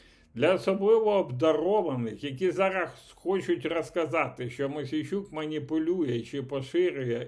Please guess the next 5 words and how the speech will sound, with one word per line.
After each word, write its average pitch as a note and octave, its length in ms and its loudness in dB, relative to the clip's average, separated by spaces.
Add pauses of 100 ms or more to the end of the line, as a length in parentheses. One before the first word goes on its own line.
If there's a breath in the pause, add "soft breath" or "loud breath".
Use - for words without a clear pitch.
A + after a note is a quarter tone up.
іпсо, F3+ 520 -4 (680 soft breath)
а B2+ 360 0
ці F3 300 -4
дві D#3 300 -2
угоди — C#3 800 -2